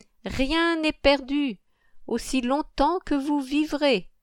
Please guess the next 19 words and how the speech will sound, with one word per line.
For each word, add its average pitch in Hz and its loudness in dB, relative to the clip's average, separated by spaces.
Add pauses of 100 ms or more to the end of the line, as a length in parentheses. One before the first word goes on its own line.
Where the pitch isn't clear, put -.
(420)
voilà 170 0
ce - -10
qu'il 156 -10
crie. - 4 (480)
Ou 196 -6
bien, 254 4 (480)
élevant 240 4
au 240 2
ciel 247 2
ses 220 0
longs 233 0
bras 220 2
maigres, « 226 2 (500)
Dieu 311 2
inconnu », 294 -2 (640)
prie-t-il, « 151 -6 (440)
écoute - 2
notre 226 2
clameur, 202 6